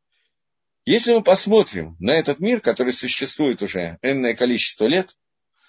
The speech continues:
и посмотрим даже на то поколение, с которым мы знакомы, только на наших знакомых среди этого поколения,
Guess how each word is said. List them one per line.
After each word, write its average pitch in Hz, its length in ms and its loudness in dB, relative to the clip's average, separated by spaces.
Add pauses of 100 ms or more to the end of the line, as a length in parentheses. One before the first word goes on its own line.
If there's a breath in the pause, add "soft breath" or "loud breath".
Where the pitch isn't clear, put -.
(140)
и 127 100 -4
посмотрим 208 480 2
даже 202 320 2
на 160 120 -6
то 185 120 -4
поколение, 156 560 -2
с - 80 -6
которым 139 360 -2
мы 135 100 -2
знакомы, 139 640 -2 (380)
только 202 340 2
на 170 120 -4
наших 175 360 -4
знакомых 139 600 0
среди 101 300 -4
этого 98 240 -2
поколения, 139 580 -4